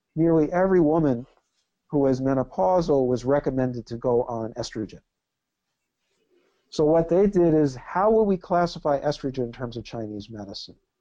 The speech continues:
It's yin in nature, it's heavy, it's cold. It nourishes the jing, the yin aspect of it.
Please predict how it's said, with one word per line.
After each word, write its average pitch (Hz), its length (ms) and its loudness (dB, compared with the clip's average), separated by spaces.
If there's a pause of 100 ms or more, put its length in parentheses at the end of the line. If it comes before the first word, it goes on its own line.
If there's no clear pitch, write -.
(600)
It's 147 200 -2
yin 139 360 2
in 185 200 4
nature, 131 560 -2
it's - 200 -10
heavy, 131 640 -2 (480)
it's 143 180 -4
cold. 151 540 -2 (1000)
It 139 180 -2
nourishes 156 1160 2
the 135 280 2
jing, 131 480 0 (640)
the 123 80 -2
yin 143 320 2
aspect 113 600 -8
of 92 240 -12
it. - 60 -20